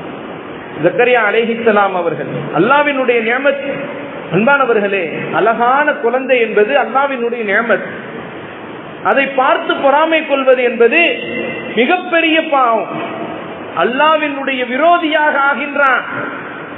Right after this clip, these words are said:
நல்ல வேலை என்பது அல்லாஹ் கொடுத்த நிஅமத், கல்வி ஆற்றல் என்பது அல்லாஹ் கொடுத்த நிஅமத், நல்ல வீடு என்பது அல்லாஹ் கொடுத்த நிஅமத், நல்ல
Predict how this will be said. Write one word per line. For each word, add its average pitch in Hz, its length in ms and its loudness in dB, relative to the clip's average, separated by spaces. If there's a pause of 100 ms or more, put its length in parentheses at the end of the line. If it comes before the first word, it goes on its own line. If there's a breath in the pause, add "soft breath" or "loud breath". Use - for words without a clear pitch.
(180)
நல்ல 294 360 2
வேலை 320 500 2
என்பது 294 360 0
அல்லாஹ் 311 440 2
கொடுத்த 294 340 2
நிஅமத், 285 800 -2
கல்வி 330 460 2
ஆற்றல் 339 560 2
என்பது 320 340 0
அல்லாஹ் 330 420 0
கொடுத்த 311 340 0
நிஅமத், 302 760 0
நல்ல 285 320 2
வீடு 349 420 2
என்பது 302 360 0
அல்லாஹ் 330 420 2
கொடுத்த 320 320 0
நிஅமத், 294 460 0 (200)
நல்ல 269 360 2